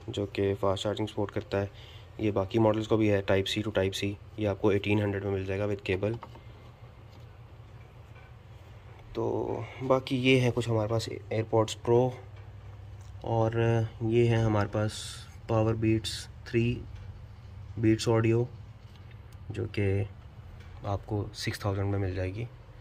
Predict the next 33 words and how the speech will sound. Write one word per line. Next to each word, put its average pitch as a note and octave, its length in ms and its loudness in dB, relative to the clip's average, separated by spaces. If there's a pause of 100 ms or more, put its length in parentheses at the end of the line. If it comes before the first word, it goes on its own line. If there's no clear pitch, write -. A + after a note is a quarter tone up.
(600)
ओरिजिनल। F#2 420 0 (800)
तो G#2 100 0
ये A2 240 4
थी B2+ 160 2
हमारी A2 500 2
एसेसरीज़ A2+ 640 -2
का A#2+ 80 2
सेक्शन A2 480 -2 (580)
और G2 160 2
प्राइसेस G2 440 2
मैंने G#2 220 2
आपको G2 240 0
बता F#2+ 280 0
दी A2+ 180 0
हैं। G#2 140 -2 (840)
इसमें A2 220 4
अगर G#2 120 4
आप F#2+ 160 2
ऑर्डर F#2 180 2
प्लेस A2 240 4
करना G#2+ 240 2
चाहें G2+ 300 -2
तो G2+ 100 -2
ऑर्डर F#2 200 -2
प्लेस G2+ 320 0
आप F2+ 180 -4
कर F#2 120 -2
सकते G#2+ 300 -2
हैं G#2 80 2
हमारे F2+ 260 0
WhatsApp F2+ 340 -4
नंबर G2 280 -2
पे। G#2 220 0